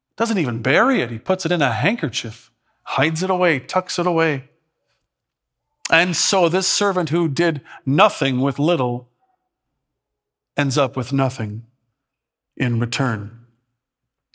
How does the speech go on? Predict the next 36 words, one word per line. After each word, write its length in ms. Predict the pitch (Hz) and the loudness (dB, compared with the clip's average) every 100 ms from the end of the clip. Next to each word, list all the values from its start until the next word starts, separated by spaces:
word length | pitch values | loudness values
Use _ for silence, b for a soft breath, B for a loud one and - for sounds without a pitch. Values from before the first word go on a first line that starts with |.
| - | -4
Now, 220 | 139 135 | 2 4
I 100 | 123 | 4
think 180 | 127 151 | 2 2
Jesus 560 | 131 185 151 135 - - B B B B _ _ | 2 2 2 0 -4 -10 B B B B _ _
is 140 | - 135 | -2 0
anticipating 800 | 135 202 - - 135 123 120 | 0 0 -2 0 0 2 0
his 280 | 113 131 117 - | 2 0 -2 -4
apostles, 480 | 139 147 151 147 120 | 2 4 4 0 0
his 200 | 156 127 | 0 0
disciples', 840 | 139 - 160 170 165 135 113 - B B B B B B _ | 0 2 4 2 0 -2 -2 -8 B B B B B B _
uh, 240 | 147 135 - | 4 4 -2
question 580 | - - 160 - - 151 | 0 4 4 2 2 2
at 360 | 147 143 143 - B B B 170 - | 4 4 4 -2 B B B -6 0
taking 340 | 175 185 170 | 0 0 0
away 320 | 143 143 165 | 2 4 4
the 120 | 151 | 2
mina 260 | 143 170 156 | 2 2 2
from 200 | - 151 | 2 0
the 80 | 139 | 2
one 180 | 143 160 | 2 2
and 120 | 143 | 2
giving 260 | 151 180 180 | 2 2 0
it 100 | 151 | 2
to 80 | |
the 80 | 147 | 0
one 160 | 143 160 | 0 0
who 60 | |
had 360 | 147 151 208 254 | 2 4 4 4
so 240 | - 135 | 0 0
much. 540 | 123 170 254 - - - B B B B B B B | 2 2 0 -2 -6 -8 B B B B B B B
So 160 | - 139 | -6 -4
I 20 | |
think 120 | 190 | 0
that's 180 | 190 - | -2 0
why 260 | 143 175 165 | 4 6 6
he 240 | 160 143 | 2 -2